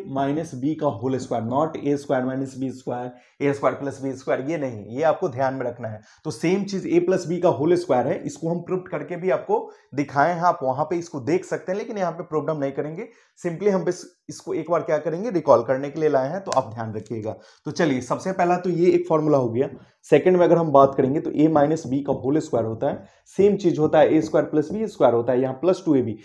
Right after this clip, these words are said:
यहाँ प्लस तो यहाँ प्लस, यहाँ माइनस तो यहाँ पे आपका क्या हो गया, माइनस हो गया। नेक्स्ट हम बात करेंगे सेम जैसे इसका एक और एक्स्ट्रा फॉर्मूला है, ये सब स्टैंडर्ड फॉर्मूला में आता है, आपको ध्यान में रखना है। ये वीवीआई है, आगे जाइएगा तो सीनियर क्लास में आपको ये सारा का यूज़ आपको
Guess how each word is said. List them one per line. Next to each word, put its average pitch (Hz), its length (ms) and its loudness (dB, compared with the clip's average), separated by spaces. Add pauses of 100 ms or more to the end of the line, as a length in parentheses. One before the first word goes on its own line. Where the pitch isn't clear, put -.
(180)
यहाँ 147 220 6
प्लस 185 280 8
तो 165 60 0
यहाँ 147 220 4
प्लस, 156 280 4
यहाँ 151 200 0
माइनस 127 300 0
तो 123 60 -4
यहाँ 120 220 -2
पे 170 100 2
आपका 139 240 0
क्या 190 160 0
हो 139 120 -4
गया, 104 180 -6 (360)
माइनस 131 400 4
हो 131 80 4
गया। 117 160 2
नेक्स्ट 165 280 0
हम 170 100 -2
बात 156 220 2
करेंगे 160 260 -2
सेम 160 280 -2
जैसे 143 260 0
इसका 127 300 -2
एक 160 340 0
और 135 120 6
एक्स्ट्रा 165 320 2
फॉर्मूला 123 400 -2
है, 143 200 -6 (300)
ये 165 100 4
सब 202 200 2
स्टैंडर्ड 190 380 0
फॉर्मूला 170 460 0
में 165 100 -4
आता 143 200 0
है, 156 80 4
आपको - 200 -2
ध्यान 135 260 -6
में 147 100 -6
रखना 151 220 -6
है। 175 120 -10 (300)
ये 170 180 6
वीवीआई 156 540 2
है, 135 120 0
आगे 131 280 -2
जाइएगा 147 400 -2
तो 160 100 -8
सीनियर 143 300 -6
क्लास 135 320 0
में 127 80 -6
आपको 123 200 -8
ये 127 200 -6
सारा 131 460 -6
का 139 180 -4
यूज़ 123 360 -6
आपको 147 360 -8